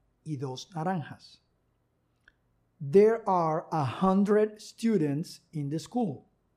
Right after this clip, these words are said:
Hay cien estudiantes en la escuela. Tercer uso.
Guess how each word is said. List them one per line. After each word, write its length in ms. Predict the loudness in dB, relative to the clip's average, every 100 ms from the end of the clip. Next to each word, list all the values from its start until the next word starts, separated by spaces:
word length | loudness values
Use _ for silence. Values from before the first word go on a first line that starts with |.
| _ _ _ _ _ _ _
Hay 380 | 0 2 2 -2
cien 680 | -8 -12 -2 2 2 0 -2
estudiantes 920 | -4 -2 -2 0 -2 -4 -8 -12 -12 -10
en 160 | -10
la 60 | -8
escuela. 440 | -8 -6 -6 -10 _ _ _ _ _ -20 -20 _ _ _ _ _ _ _ _ _ _ _
Tercer 400 | -10 -8 -6 0
uso. 380 | 0 0 -8 -12